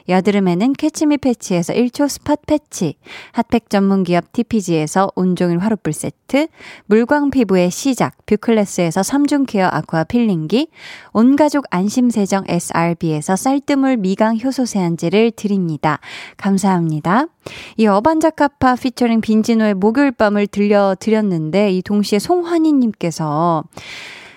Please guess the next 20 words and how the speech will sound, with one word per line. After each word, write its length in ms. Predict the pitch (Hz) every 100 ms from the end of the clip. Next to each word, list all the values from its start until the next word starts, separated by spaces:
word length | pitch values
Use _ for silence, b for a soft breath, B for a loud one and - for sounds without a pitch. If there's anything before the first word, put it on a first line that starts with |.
| B B
"크, 60 | B B B B B B B B
이 160 | 240 302
노래 520 | 330 320 311 277 269
듣고 360 | - 233 - 302
싶었는데 680 | - - 269 233 214 190 185
역시 600 | 214 285 - - 302 302
볼륨 500 | 247 233 233 233 240
선곡 520 | - 339 359 349 -
센스도"라고 1000 | - - 392 - - 370 349 294 214 208
지금 260 | 196 190 180 B B B B B
감탄을 480 | - 208 247 269 247
해주셨는데, 500 | 262 285 269 233 185
야, 280 | 180 180 180
제가 260 | - 233 294
이 400 | 240 247 254 247
사연을 440 | - 254 233 208
놓칠 260 | 190 190 -
뻔했네요. 840 | - 170 160 160 160 151 156 220 349 - B B B B B B B B 247
음, 560 | 262 269 262 254 254 -
정은희님께서요. 1500 | - 240 269 233 285 302 269 233 185 175 165 165 220 196